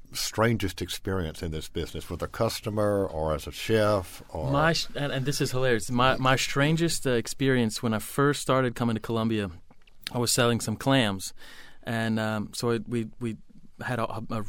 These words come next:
Speaker 2: great day at Rosewood Market. It was on a Friday. We were, you know, ready for the weekend. Uh, we got home,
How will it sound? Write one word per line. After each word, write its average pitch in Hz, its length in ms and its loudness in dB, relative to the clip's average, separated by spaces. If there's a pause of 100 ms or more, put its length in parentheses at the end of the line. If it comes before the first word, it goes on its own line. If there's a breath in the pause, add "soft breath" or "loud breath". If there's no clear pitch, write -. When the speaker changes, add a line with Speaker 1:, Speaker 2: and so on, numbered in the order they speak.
Speaker 2:
great 135 280 2
day 120 200 2
at 95 80 2
Rosewood 113 360 0
Market. 110 260 0
It 107 40 -2
was 104 140 -6
on 110 120 -2
a 104 40 -4
Friday. 113 500 2
We 107 100 0
were, 107 180 -2
you 110 80 -4
know, 101 120 -4
ready 107 260 -2
for 117 120 -6
the 110 80 -2
weekend. 107 540 0 (420 loud breath)
Uh, 107 360 -2 (360)
we 117 120 -4
got 120 220 2
home, 123 460 4